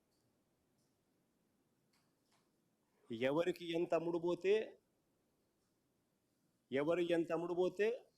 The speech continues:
ఆ డిస్టిలరీలకు ట్రాన్స్పరెంట్‌గా, పారదర్శకంగా వాళ్ళకు ఆర్డర్లు ఇస్తే అది స్కామా?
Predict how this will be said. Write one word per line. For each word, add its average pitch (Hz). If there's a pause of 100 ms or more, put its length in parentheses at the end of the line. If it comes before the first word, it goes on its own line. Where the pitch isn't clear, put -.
(460)
ఆ 202
డిస్టిలరీలకు 214 (580)
ట్రాన్స్పరెంట్‌గా, 170 (100)
పారదర్శకంగా 185
వాళ్ళకు 190 (100)
ఆర్డర్లు 185
ఇస్తే 180 (400)
అది 131
స్కామా? 113